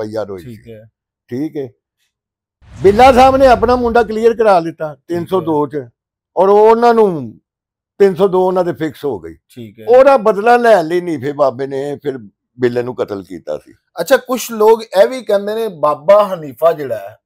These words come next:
Speaker 2: ਉਹ ਮਤਲਬ ਕਿ ਬਿੱਲੇ ਟਰੱਕੇ ਵਾਲਾ ਦਾ ਮੁਲਾਜ਼ਮ ਸੀ। ਇਹ ਦੋਵੇਂ ਭਰਾ ਇਹਨਾਂ ਕੋਲ ਨੌਕਰੀ ਕਰਦੇ ਸਨ।
Speaker 1: ਮੈਂ ਇਹ ਸੁਣ-, ਸੁਣੀਆਂ ਸੁਣਾਈਆਂ ਗੱਲਾਂ,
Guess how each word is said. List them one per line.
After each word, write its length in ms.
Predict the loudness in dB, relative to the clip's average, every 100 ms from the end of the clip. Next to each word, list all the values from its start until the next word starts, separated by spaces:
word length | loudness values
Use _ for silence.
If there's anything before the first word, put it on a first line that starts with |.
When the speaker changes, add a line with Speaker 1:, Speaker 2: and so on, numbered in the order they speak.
| _
Speaker 2:
ਉਹ 340 | -8 -6 -6 -6
ਮਤਲਬ 360 | -8 -8 -6
ਕਿ 200 | -6 -6
ਬਿੱਲੇ 300 | -10 -6 -6
ਟਰੱਕੇ 360 | -4 -6 -4 0
ਵਾਲਾ 280 | 0 0 -2
ਦਾ 180 | -2
ਮੁਲਾਜ਼ਮ 580 | -2 -6 -6 -6 -6 -10
ਸੀ। 240 | -12 -20 -20 _ _ _
ਇਹ 100 | -14
ਦੋਵੇਂ 260 | -10 -10 -10
ਭਰਾ 280 | -4 -2 -2
ਇਹਨਾਂ 180 | -6 -8
ਕੋਲ 160 | -8
ਨੌਕਰੀ 340 | -8 -8 -12 -4
ਕਰਦੇ 340 | -4 -4 -14
ਸਨ। 300 | -16 -18 -18
Speaker 1:
ਮੈਂ 120 | -12 -6
ਇਹ 180 | -2
ਸੁਣ-, 320 | -2 -4 -6 -8
ਸੁਣੀਆਂ 340 | -8 -6 -6
ਸੁਣਾਈਆਂ 400 | -6 -8 -6 -6
ਗੱਲਾਂ, 360 | -6 -4 -4